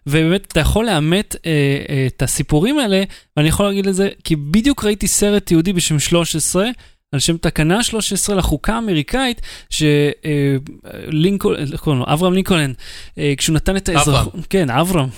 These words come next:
Speaker 1: אברום הוא, אה, אברהם,
Speaker 2: כן.
Speaker 1: הוא נת-, אה, הוא דאג, אה, ל-, אה, Emancipation Proclamation, כדי
Speaker 2: כן.
Speaker 1: שהשחורים יוכלו, אה, להיות חופשיים ולא להיות עבדים. חוק-, התיקון שלוש עשרה מאפשר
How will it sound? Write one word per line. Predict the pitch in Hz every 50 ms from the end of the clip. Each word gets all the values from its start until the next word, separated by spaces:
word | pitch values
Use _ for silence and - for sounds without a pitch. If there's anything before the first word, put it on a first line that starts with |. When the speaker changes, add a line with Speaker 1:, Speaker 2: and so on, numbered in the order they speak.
| - - - -
Speaker 1:
אברום | 151 147 151 180 240 311 311 269 254 294 349 269 - _ _ _ _ _
הוא, | 196 190 180 175 170 170 - -
אה, | 147 143 - - 196 233 285
אברהם, | 285 269 190 156 147 135 120 120 123 143 - - - - -
Speaker 2:
כן. | 113 107
Speaker 1:
הוא | 175 170
נת-, | 170 160 - _ _ _ -
אה, | 156
הוא | 147 143 147 143
דאג, | 139 147 147 160 175 180 190 - -
אה, | 151 147
ל-, | 143 139
אה, | 139 135 135 135 131 131 131 - - 135 131
Emancipation | 131 135 143 139 - - - - 190 202 - 185 175 160 170
Proclamation, | 165 147 - - 135 147 196 247 247 226 - 214 202 185
כדי | - 147 147
Speaker 2:
כן. |
Speaker 1:
שהשחורים | 135 - 156 139 123 - - - 151 139 160 185 185 175
יוכלו, | 151 - 135 170 175 170 165 - - -
אה, | 151 143 139
להיות | 139 143 147 151 -
חופשיים | - - 151 - - - 175 196 185
ולא | 170 160 156
להיות | 160 147 -
עבדים. | 147 135 147 147 214 269 269 - - - - - _ -
חוק-, | - - 156 143 143 -
התיקון | - 160 151 147 - - 147 - - 214 220
שלוש | - - 190 202 208 190 -
עשרה | 214 196 - 208 214
מאפשר | 202 175 151 139 - - - - 214 226 226 214